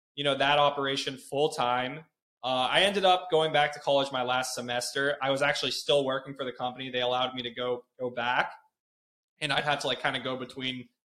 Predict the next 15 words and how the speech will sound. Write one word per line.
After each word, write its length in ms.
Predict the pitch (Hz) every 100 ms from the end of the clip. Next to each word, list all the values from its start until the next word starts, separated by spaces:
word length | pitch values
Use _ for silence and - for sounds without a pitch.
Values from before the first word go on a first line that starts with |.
| -
North 260 | 135 131
Carolina 520 | - 131 123 123 127 127
and 120 | 123
New 80 | 127
York, 420 | 120 120 151 - - _ _ _ -
uh, 460 | 127 123 120 117 127
and, 280 | 120 117 120
you 80 | 123
know, 120 | 113
just 240 | 113 117 -
to 100 | 117
attend 400 | - 120 117 117
different 340 | 113 120 117
functions 640 | 117 117 - 120 117 113
and, 240 | 110 110